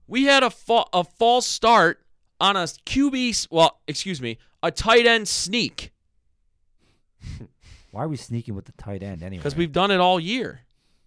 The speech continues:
Speaker 1: with Harrison Bryant. I don't know why. Do-, don't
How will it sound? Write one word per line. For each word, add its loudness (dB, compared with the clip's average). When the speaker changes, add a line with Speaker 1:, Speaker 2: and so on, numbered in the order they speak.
Speaker 1:
with 0
Harrison -2
Bryant. -2
I 4
don't 2
know 0
why. -4
Do-, 0
don't -10